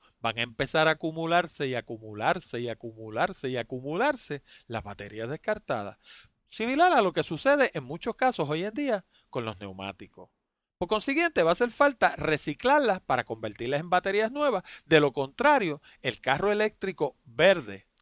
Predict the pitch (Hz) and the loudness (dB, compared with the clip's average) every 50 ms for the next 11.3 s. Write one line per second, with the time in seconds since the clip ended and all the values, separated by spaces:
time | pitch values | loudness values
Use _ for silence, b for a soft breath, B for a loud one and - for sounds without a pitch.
0 | _ _ _ - 110 117 - 190 180 - - 160 - - 170 175 - 131 117 127 | _ _ _ -8 -8 -6 -4 -6 -6 -6 -6 -8 -4 -4 -4 -4 -4 -4 -6 -6
1 | 147 139 127 147 170 151 117 110 120 - B B B B - - 120 110 104 - | -6 -4 -2 -2 -2 -2 -4 -10 -16 -20 B B B B -12 -10 -10 -10 -10 -12
2 | - 98 - - 107 104 - 151 160 165 - - 131 110 117 110 - - - 131 | -14 -16 -16 -16 -14 -8 -2 0 0 0 0 0 -4 -4 -6 -10 -12 -8 -10 -8
3 | - - 180 175 - 185 185 190 190 196 202 208 208 294 330 320 254 - - 110 | -6 -6 -6 -4 -6 -6 -6 -4 -4 -4 -4 -4 -2 -4 -4 -4 -6 -10 -12 -12
4 | 98 _ _ _ _ _ _ - 107 - - 104 101 107 110 123 131 - 285 330 | -12 _ _ _ _ _ _ -8 -8 -8 -8 -10 -12 -10 -10 -10 -6 -4 -2 0
5 | 339 302 269 - - 202 190 - B B B B - 147 113 - 123 110 101 - | 0 0 0 -2 -4 -8 -14 -14 B B B B -4 -4 -2 -2 -2 -2 -2 -4
6 | 101 101 101 117 135 147 156 - - 262 294 277 214 156 127 117 113 113 123 127 | -4 -6 -4 -2 0 -2 0 0 0 0 2 0 0 -2 -2 -2 -2 -2 -2 0
7 | 117 151 151 - - 226 277 339 359 320 254 247 b b b b b - 127 117 | 0 -2 -2 0 0 2 2 2 0 0 -2 -4 b b b b b -2 0 0
8 | 110 110 107 98 101 107 117 123 139 - - 226 233 233 - - 165 127 107 87 | 0 -2 -4 -6 -6 -6 -4 -4 -6 -2 0 0 0 0 0 -2 -2 -2 -2 -6
9 | - - _ _ _ _ _ _ _ _ _ _ _ _ - - 151 - - 170 | -10 -18 _ _ _ _ _ _ _ _ _ _ _ _ -6 -4 -2 0 0 0
10 | 151 - 151 143 165 254 370 381 - - 330 285 254 214 185 160 147 127 - - | 0 0 -2 -2 0 0 -2 -2 2 4 2 4 4 2 0 0 -2 -8 -6 -2
11 | - 160 156 143 110 90 | 0 0 0 0 -2 -6